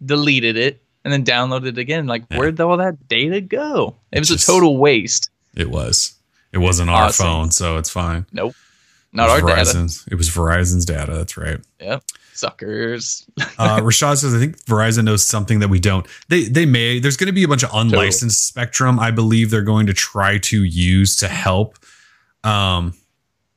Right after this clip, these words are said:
Speaker 2: and again, I don't wanna just throw a bunch of stuff out there before I, like, have this all lined up, but I ju-, I think they're lacking in low and mid-band spectrum, and I don't know what they're gonna do. Again, I'll, I'll try to confirm all this. I don't wanna, like, put a bunch of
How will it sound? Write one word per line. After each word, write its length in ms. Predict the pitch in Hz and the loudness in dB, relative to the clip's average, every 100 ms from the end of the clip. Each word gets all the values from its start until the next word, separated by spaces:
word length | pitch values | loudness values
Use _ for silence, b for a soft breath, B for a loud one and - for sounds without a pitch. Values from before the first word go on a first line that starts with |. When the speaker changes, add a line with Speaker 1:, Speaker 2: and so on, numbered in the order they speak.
| - | -2
Speaker 2:
and 100 | 123 | 0
again, 160 | 135 135 | 2 2
I 60 | |
don't 140 | 139 139 | 0 0
wanna 160 | 127 | 0
just 240 | 107 101 117 | 0 -2 0
throw 160 | 104 | 0
a 40 | 104 | 2
bunch 140 | 98 | 2
of 40 | - | 0
stuff 200 | 104 104 | 0 0
out 160 | 98 | 0
there 220 | 101 101 95 | 0 0 -2
before 340 | 87 - 92 | -4 -2 0
I, 140 | 87 85 | 2 0
like, 240 | 82 - | -2 -2
have 240 | 92 90 85 | -2 0 0
this 160 | 87 | 0
all 220 | 95 87 85 | 0 0 0
lined 300 | 85 85 87 | 0 0 0
up, 220 | 85 - | 0 -2
but 140 | 87 | -2
I 100 | 110 | 0
ju-, 120 | 123 120 | -2 -2
I 80 | 101 | -4
think 320 | - 147 - | -2 -4 -2
they're 160 | 139 110 | -2 0
lacking 580 | 90 92 98 107 98 95 | 2 0 0 -2 0 0
in 160 | 90 | 2
low 220 | 85 85 85 | 2 2 2
and 120 | 80 | 0
mid-band 360 | 82 80 82 80 | 0 0 -2 -2
spectrum, 540 | 90 85 101 98 101 B B B B | -4 -4 -2 0 0 B B B B
and 220 | 98 90 | -2 -2
I 180 | 92 90 | 0 0
don't 240 | 90 87 95 | 0 -4 -4
know 220 | 90 87 | -2 0
what 220 | 87 - | 0 -2
they're 120 | 95 87 | -4 -2
gonna 180 | 85 | 0
do. 440 | 82 90 87 87 90 _ 143 | 0 0 2 0 -2 _ -2
Again, 220 | 156 143 | 0 0
I'll, 120 | 127 | 0
I'll 180 | 123 120 | 0 0
try 120 | 147 | 0
to 60 | 123 | -2
confirm 300 | 101 92 78 | -2 -4 -2
all 60 | |
this. 100 | 78 | 0
I 60 | 98 | 0
don't 100 | 92 | 0
wanna, 160 | 87 82 | 0 0
like, 160 | 78 | -2
put 140 | - 82 | -2 -2
a 40 | |
bunch 220 | 78 76 | -2 -4
of 120 | 82 | -6